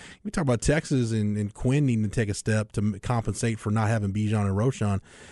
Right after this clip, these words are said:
Dude, Will Howard's gonna have to take a step forward. You gotta compensate with no more Deuce Vaughn at K-State. And he was such a big part, not just with the run game, man, with the pass game and everything else he brought to the table.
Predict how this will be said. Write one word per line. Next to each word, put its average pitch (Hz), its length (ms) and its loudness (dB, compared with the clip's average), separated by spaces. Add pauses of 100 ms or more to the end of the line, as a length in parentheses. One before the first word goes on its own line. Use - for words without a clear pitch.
(400)
Dude, 120 160 6
Will 214 160 8
Howard's 214 300 4
gonna 170 80 4
have 170 80 2
to 175 80 4
take 160 100 4
a 156 60 4
step 165 240 2
forward. 165 240 4
You 131 180 2
gotta 185 140 4
compensate 160 640 2
with 123 120 2
no 160 140 4
more 160 160 4
Deuce 135 240 2
Vaughn 117 400 -2 (420)
at 117 140 -2
K-State. 110 360 0
And 104 80 -2
he 165 80 0
was 113 100 -2
such - 580 2
a 135 40 0
big 113 180 -2
part, 117 200 2
not 151 140 -4
just 233 160 -12
with 202 140 -2
the 190 60 2
run 185 220 2
game, 147 220 4
man, 170 160 2
with 147 80 -2
the 113 60 -2
pass 139 340 0
game 139 240 2
and 110 80 2
everything 135 400 2
else 143 160 2
he 113 80 0
brought 101 240 -2
to - 60 -18
the 104 80 -2
table. 101 420 -4